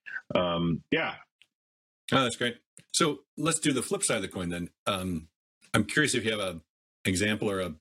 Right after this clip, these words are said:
Speaker 2: a episode where you really stepped in it, or, uh, you got blindsided, or you hit a brick wall. And how, what was the, I'm curious, 'cause we hear the success stories and it makes it sound like everybody just goes like this, and you say, "Nobody just goes like this."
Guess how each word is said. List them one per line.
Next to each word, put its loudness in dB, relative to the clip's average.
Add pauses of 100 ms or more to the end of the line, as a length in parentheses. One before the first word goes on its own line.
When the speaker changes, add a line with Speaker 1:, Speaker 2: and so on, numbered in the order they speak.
(140)
Speaker 2:
a -4
episode 0
where -2 (840)
you 6
really 6
stepped -2
in -4
it, -4 (280)
or, 0 (120)
uh, -2
you 0
got 0
blindsided, 0
or -2
you -2
hit 2
a -2
brick -2
wall. -2 (800)
And 2
how, -4 (120)
what 2
was -2
the, -2 (140)
I'm 0
curious, 0 (200)
'cause 2
we 4
hear 0
the 0
success 0
stories 0
and -2
it -2
makes 0
it 0
sound 0
like -2
everybody 0
just -4
goes -2
like -4
this, -2
and -6
you -8
say, -4
"Nobody 0
just -4
goes -4
like -4
this." -6